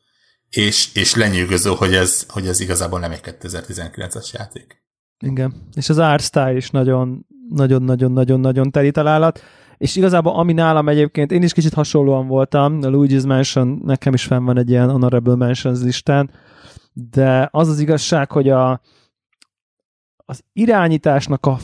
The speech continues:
Speaker 2: furasága az, ami, ö, engem mondjuk egy ilyen, nem tudom, nem játszottam vele nagyon sokat, mondjuk egy ilyen öt-hat órát körülbelül,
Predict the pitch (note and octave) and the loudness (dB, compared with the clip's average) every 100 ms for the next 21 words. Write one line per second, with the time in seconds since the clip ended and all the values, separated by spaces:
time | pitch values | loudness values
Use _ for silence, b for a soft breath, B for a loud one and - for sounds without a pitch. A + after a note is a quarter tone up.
0 | - - - - F#3+ D#3+ C#3+ D3+ B2+ B2+ | -12 -20 -14 -2 2 2 2 -2 -2 0
1 | C3 B2+ - _ C#3+ C#3+ D3 C3 C3+ C3 | 2 0 -2 _ 0 4 2 2 2 2
2 | C3 - _ _ _ _ _ _ _ _ | 2 -4 _ _ _ _ _ _ _ _
3 | A3+ F#3 G3 - C#3+ - D#3 D3+ C#3+ C#3+ | -18 -14 -12 -6 -6 -2 0 0 0 2
4 | C#3+ C#3 C3+ C#3 B2+ C3+ B2+ C3+ - - | 2 2 0 0 0 0 0 -4 -14 -18
5 | - D#3 C#3 C3+ B2+ C3 D3 D3 - C3+ | -8 -2 -2 0 -2 0 2 0 0 0
6 | C3 B2 B2 B2+ C#3 D3 D#3+ D3 C3+ B2 | 0 0 0 0 2 2 0 -2 0 0
7 | B2 B2+ B2 A#2+ A#2 - _ - C3+ - | 0 0 0 -2 -4 -14 _ -2 0 0
8 | B2+ B2+ A#2+ A#2+ A2 - C3 C3+ D3 D#3 | -2 2 2 2 0 0 0 2 2 2
9 | D#3+ | 0